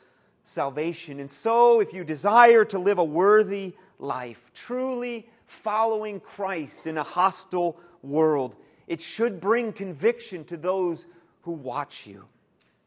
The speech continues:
Like the centurion, as he stood at the foot of the cross, watching the Son of God die and suffer, he proclaimed,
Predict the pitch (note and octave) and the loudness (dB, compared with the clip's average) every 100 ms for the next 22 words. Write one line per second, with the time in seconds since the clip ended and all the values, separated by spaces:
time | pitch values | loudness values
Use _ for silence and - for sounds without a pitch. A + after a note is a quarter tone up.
0 | _ _ - F3+ F#3 G3+ - A3 G3+ - | _ _ 0 2 2 -4 0 0 0 -4
1 | - G#3+ F#3 D3 A2+ G#2 G#2+ _ _ _ | 0 2 2 0 -6 -12 -18 _ _ _
2 | _ - _ E3+ G3 E3+ - - - A#3+ | _ -20 _ -6 -6 -8 -10 -14 -6 0
3 | B3+ B3 A3 - - - A#3+ A#3+ A#3 G3+ | 2 4 2 -4 -12 -8 0 0 0 -6
4 | D#3 - - G#3 G3+ F#3+ D3 - _ - | -8 -12 -4 0 2 0 -2 -12 _ -4
5 | F#3 A#3+ - A#3 A3 G3+ E3 - - A3+ | 2 2 2 -6 -6 -6 -8 -6 0 2
6 | G#3+ G3+ F3+ - _ - E3 C3 F3 F#3 | 2 -2 -8 -12 _ -12 -12 -8 -2 0
7 | F#3+ F3 E3 C3 _ _ _ D#3+ E3 E3 | 2 -2 -4 -12 _ _ _ -4 -2 -2
8 | E3 D#3 D3 A#2+ A2+ - _ _ - - | -6 -8 -10 -14 -20 -20 _ _ -18 -6
9 | D3+ - C3 G2+ _ _ _ _ _ _ | -6 -6 -16 -16 _ _ _ _ _ _
10 | _ D3+ D3 D#3 C#3+ - - D#3+ D3+ C#3+ | _ -14 -8 -4 -4 -4 -2 -2 -2 -6
11 | C3 A#2+ | -10 -14